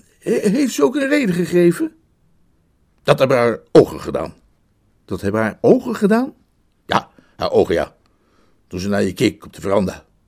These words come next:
Zoals jij daar stond. Jong, heldhaftig. Je had zojuist de hond gered, waarvan ze zoveel houdt. Jij bent het, die haar tere hartje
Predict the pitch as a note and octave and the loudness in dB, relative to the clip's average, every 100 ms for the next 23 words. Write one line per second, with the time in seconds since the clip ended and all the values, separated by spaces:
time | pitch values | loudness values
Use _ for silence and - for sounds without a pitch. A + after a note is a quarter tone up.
0 | _ _ _ _ - F#2+ G2 F#2+ F#2 - | _ _ _ _ -10 -6 -2 -2 -2 -2
1 | A#2 - _ _ _ _ _ - C3 C#3 | -4 -6 _ _ _ _ _ 4 4 2
2 | - _ _ _ - G2+ A2 - - - | -10 _ _ _ -6 -2 -2 -2 -8 -12
3 | _ _ _ _ _ _ _ _ - G2 | _ _ _ _ _ _ _ _ -8 -6
4 | - F#2+ G#2 A2+ F2+ _ _ - - C3+ | -4 -2 0 0 -2 _ _ -10 2 2
5 | A#2 - A2 A2+ - _ _ _ _ _ | 2 -4 -2 -2 -4 _ _ _ _ _
6 | _ _ - F#2+ F2+ D#2+ - F#2 E2+ E2 | _ _ -10 -6 -6 -6 -6 -4 -2 -2
7 | E2+ - - _ _ _ _ _ _ _ | -2 -4 -16 _ _ _ _ _ _ _
8 | _ _ _ _ _ - G2 A2+ A2 G#2+ | _ _ _ _ _ -2 0 2 -2 -6
9 | - _ _ _ _ _ _ - D2+ C#2 | -12 _ _ _ _ _ _ -10 -10 -8
10 | - G#2 E2 E2 - E2+ | -4 -2 -2 -4 -6 -10